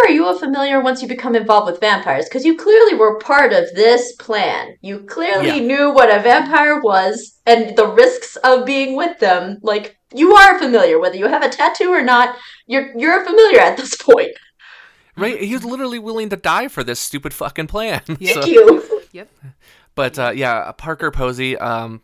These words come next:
Speaker 2: played, uh, she plays, Ta-, I think it's Talos.
Speaker 3: Love
Speaker 2: Um,
Speaker 3: her.
Speaker 2: she, she's great. She, she's just having a great, great time.
Speaker 3: Girl, oh my God. She gets to have, like, a mullet. She
Speaker 2: Yeah,
Speaker 3: gets
Speaker 2: she has,
Speaker 3: to
Speaker 2: like, a mu-,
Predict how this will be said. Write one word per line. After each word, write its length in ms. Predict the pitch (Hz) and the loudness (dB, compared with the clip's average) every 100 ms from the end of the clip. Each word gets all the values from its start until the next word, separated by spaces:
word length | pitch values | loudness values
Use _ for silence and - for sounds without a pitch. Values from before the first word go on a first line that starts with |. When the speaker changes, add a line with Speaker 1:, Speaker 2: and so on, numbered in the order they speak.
| _ | _
Speaker 2:
played, 340 | 143 127 101 - | -10 -10 -10 -14
uh, 160 | 98 87 - | -18 -18 -20
she 160 | 143 | -20
plays, 380 | 135 131 117 - _ - | -14 -12 -12 -16 _ -18
Ta-, 200 | 151 98 | -14 -14
I 120 | 104 | -14
think 160 | - | -16
it's 100 | 120 | -20
Talos. 500 | - 131 135 143 - - _ _ _ | -16 -12 -10 -12 -14 -20 _ _ _
Speaker 3:
Love 240 | 117 113 | -8 -8
Speaker 2:
Um, 60 | 110 | -10
Speaker 3:
her. 200 | 151 175 _ _ 147 | -16 -20 _ _ -16
Speaker 2:
she, 220 | - 156 | -10 -8
she's 220 | - 220 | -8 -8
great. 260 | - 104 - | -8 -8 -8
She, 300 | - 214 156 | -10 -8 -8
she's 300 | - 247 - | -8 -6 -6
just 160 | 170 | -6
having 260 | 147 143 127 | -6 -6 -6
a 80 | 113 | -10
great, 340 | 110 113 117 - 135 | -10 -10 -10 -14 -10
great 240 | 143 135 | -8 -8
time. 320 | 113 110 104 | -10 -12 -14
Speaker 3:
Girl, 500 | 151 185 190 185 175 - | -16 -12 -8 -6 -6 -6
oh 80 | 220 | -6
my 160 | 214 | -6
God. 300 | 196 185 170 | -6 -6 -6
She 160 | - 220 | -8 -12
gets 240 | 277 - | -12 -10
to 80 | 233 | -14
have, 260 | 190 180 170 | -10 -10 -10
like, 160 | 151 | -10
a 100 | 135 | -12
mullet. 460 | 151 160 196 190 - _ | -12 -10 -10 -12 -16 _
She 80 | - | -8
Speaker 2:
Yeah, 80 | 123 | -6
Speaker 3:
gets 100 | 123 | -4
Speaker 2:
she 60 | 165 | -4
has, 80 | |
Speaker 3:
to 60 | 254 | -4
Speaker 2:
like, 100 | |
a 40 | |
mu-, 40 | - | -6